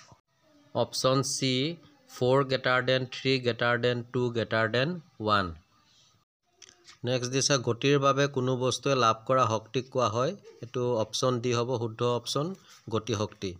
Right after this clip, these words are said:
তাৰপিছতে দিছে স্থিতি শক্তি নিৰ্ভৰ কৰে। ইয়াত শুদ্ধ অপশ্যনটো হ'ব অপশ্যন চি, অৱয়ব আৰু আকাৰ। নেক্সট দিছে যদি গাড়ী এখনৰ দ্ৰুতি দুগুণ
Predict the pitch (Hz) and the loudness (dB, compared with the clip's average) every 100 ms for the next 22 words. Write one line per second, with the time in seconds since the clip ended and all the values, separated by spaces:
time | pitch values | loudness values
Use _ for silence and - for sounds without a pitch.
0 | _ - - - - - 120 120 139 139 | _ -20 -18 -18 -12 -6 -4 -2 -4 -2
1 | 139 127 147 117 - 139 147 135 135 139 | -2 0 0 0 0 -2 0 0 0 -2
2 | 127 113 107 127 131 120 107 143 - - | 0 0 2 0 2 2 2 -2 -12 -20
3 | _ - - - _ _ _ _ - 127 | _ -20 -20 -20 _ _ _ _ -4 -4
4 | - 120 117 135 131 - 139 143 135 143 | -2 -6 0 0 0 0 2 2 0 2
5 | 131 113 - 131 131 - - 127 147 110 | 0 2 0 2 0 0 2 2 2 -2
6 | 104 113 120 120 120 107 - 95 82 - | 0 2 2 0 0 0 0 -2 -2 -8
7 | - - - 127 123 143 127 139 127 120 | -20 -14 -2 0 0 0 0 0 0 0
8 | 135 113 107 120 117 135 135 113 110 127 | 0 0 2 2 2 0 0 0 -2 -2
9 | 120 110 123 | -2 -2 0